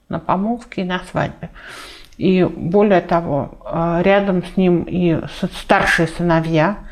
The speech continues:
императора, великие князья Александр и Константин, здесь же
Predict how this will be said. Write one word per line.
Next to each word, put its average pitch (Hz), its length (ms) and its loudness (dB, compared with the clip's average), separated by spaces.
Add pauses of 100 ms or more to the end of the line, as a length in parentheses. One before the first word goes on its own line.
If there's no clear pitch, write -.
(280)
императора, 220 640 2
великие 190 440 -2
князья 175 420 0
Александр 156 580 -2
и - 20 -8
Константин, 165 720 -4 (340)
здесь 180 360 2
же 170 320 -2